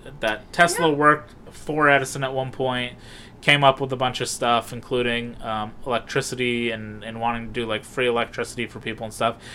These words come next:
Speaker 1: And Edison, being the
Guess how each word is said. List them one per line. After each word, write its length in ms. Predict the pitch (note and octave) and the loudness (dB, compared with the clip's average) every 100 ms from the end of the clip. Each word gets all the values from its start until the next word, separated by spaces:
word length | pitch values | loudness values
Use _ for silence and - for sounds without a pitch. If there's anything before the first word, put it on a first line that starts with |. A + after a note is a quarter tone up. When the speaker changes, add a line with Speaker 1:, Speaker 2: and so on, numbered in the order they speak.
| - - | -18 0
Speaker 1:
And 80 | A#2+ | 4
Edison, 600 | D3+ D3+ D#3+ D3+ D3+ C#3+ - - - | 6 4 2 0 -2 -6 -14 -20 -8
being 760 | B2 C3+ C3 B2+ B2+ B2+ A#2+ C3+ | 0 2 2 2 0 -2 -8 -8
the 600 | B2 A#2+ A#2 A#2 A2+ A2 | -2 0 0 0 -2 -6